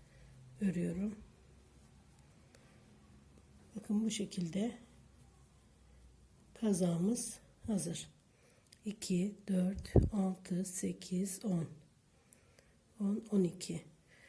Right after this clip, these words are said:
Bir, e, kesim, iki kesim daha yapalım arkadaşlar. On ilmeğimiz kalsın.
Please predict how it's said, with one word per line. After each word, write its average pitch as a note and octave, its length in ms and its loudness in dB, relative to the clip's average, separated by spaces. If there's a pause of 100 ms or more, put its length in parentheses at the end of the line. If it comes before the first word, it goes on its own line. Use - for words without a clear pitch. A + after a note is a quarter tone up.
(280)
Bir, C4 240 4
e, G#3 340 0
kesim, A3 420 4 (420)
iki - 220 -8
kesim G#3 360 4
daha F#3 160 4
yapalım F#3+ 460 4
arkadaşlar. F3 800 -2 (2750)
On B3 180 6
ilmeğimiz F3+ 600 4
kalsın. G#3 600 2